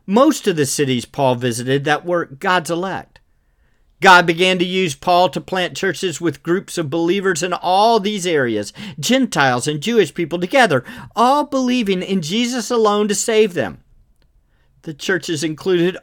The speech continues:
all kinds of people, Jews and Gentiles, males and females, slaves and masters, young and old, former murderers, former idolaters, former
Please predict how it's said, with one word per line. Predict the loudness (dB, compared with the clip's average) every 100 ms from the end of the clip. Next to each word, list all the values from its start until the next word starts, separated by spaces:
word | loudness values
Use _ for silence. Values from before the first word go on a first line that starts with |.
| -4
all | 0 2 0
kinds | -2 -6 -4 -2 -4 -4
of | -4
people, | -2 -2 0 -2 -2 _ _ _ _ _ _
Jews | -8 -6 -4
and | -6 -4
Gentiles, | -6 -4 -4 -4 -4 -6
males | -4 -2 -2
and | -4 -8
females, | -8 -6 -4 -4 -4
slaves | -2 0 0 -2
and | -4
masters, | -2 -2 -2 -4 -8 -8 -16 -12
young | 0 2 4 2
and | 0 2
old, | 4 4 2
former | 0 0 2 2 0 -2 _ _ -12
murderers, | -8 -2 0 2 2 2 0 -6
former | 0 2 4 2 2
idolaters, | 0 2 4 4 2 0 -2 -4 -14 -18 -20
former | _ -2 0 4 4 2 0